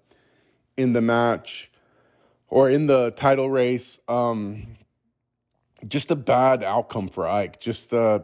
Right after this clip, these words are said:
you know, it's one of those football outcomes where you didn't deserve to get, that's not a scoreline that Ike deserved.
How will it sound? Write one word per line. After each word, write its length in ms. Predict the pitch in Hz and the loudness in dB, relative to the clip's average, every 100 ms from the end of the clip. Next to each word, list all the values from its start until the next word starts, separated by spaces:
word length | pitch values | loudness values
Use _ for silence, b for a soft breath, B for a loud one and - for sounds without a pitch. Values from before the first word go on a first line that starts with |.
| - | -4
you 100 | 123 | -2
know, 140 | 113 | -2
it's 140 | 110 | -2
one 120 | 135 147 | 0 2
of 80 | |
those 160 | 143 135 | 2 2
football 400 | - 131 127 113 | -2 0 2 4
outcomes 460 | 117 117 - 104 107 | 4 0 -4 -4 -2
where 120 | 107 | -2
you 140 | 131 | 0
didn't 240 | 131 135 123 | 0 0 0
deserve 380 | 117 107 113 | -4 -2 -2
to 80 | 107 | -2
get, 360 | 113 110 90 b b b b b b b _ | -2 -2 -2 b b b b b b b _
that's 380 | - 117 139 135 | -10 -2 0 2
not 120 | 147 | 2
a 40 | 139 | 2
scoreline 480 | - 131 127 127 117 | 0 0 2 2 0
that 100 | 98 | 0
Ike 200 | 104 - | -2 -6
deserved. 680 | 98 117 117 117 113 107 | -6 0 2 2 0 -4